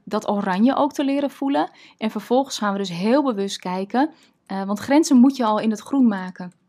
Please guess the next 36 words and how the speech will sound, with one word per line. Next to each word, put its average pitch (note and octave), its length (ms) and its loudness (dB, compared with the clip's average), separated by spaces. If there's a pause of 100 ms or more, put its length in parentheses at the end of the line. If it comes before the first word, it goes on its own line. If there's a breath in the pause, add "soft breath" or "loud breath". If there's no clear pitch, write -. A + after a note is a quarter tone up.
(520)
En F#3+ 120 -2
daarom A#3+ 340 6
is A3 160 0
dus G#3+ 160 -4
dat G#3+ 160 -4
contact A3 340 -2
met G#3+ 140 -2
die G#3 120 -6
waarden A3+ 320 2
zo G#3+ 140 -2
ongelooflijk G#3+ 640 -2
belangrijk. G#3 640 -2 (420 loud breath)
Eh, F#3+ 260 -4
dat G3+ 160 -6
stukje A3+ 320 -4
zelfkennis G3 800 0
is - 180 -14
belangrijk. G3 560 -10
En G3 80 -10
dat F#3 140 -10
geeft F#3 180 -14
uiteindelijk F#3 320 -12
ook F3+ 120 -12
zelfvertrouwen. A#3 640 -4
Nou F#3+ 120 -10
goed, - 180 -16
dan F#3 80 -12
gaan G3+ 180 -6
we F#3+ 60 -6
in F#3+ 80 -6
een F#3 80 -8
andere A3+ 300 -4
podcast A3+ 460 -8
ook G#3+ 180 -6
op G#3 120 -12
verder. A3+ 340 -8